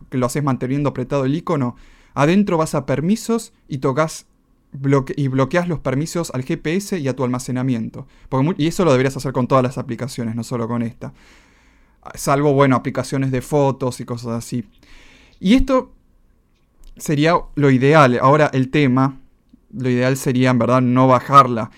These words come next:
El problema es si ya esto lo expanden y para tomarte el transporte público,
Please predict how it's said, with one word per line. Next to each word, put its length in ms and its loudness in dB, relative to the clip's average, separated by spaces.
El 140 -4
problema 320 0
es 80 -4
si 100 -4
ya 160 0
esto 240 -2
lo 60 2
expanden 500 0
y 60 2
para 420 -2
tomarte 800 -2
el 220 -4
transporte 520 -4
público, 720 -2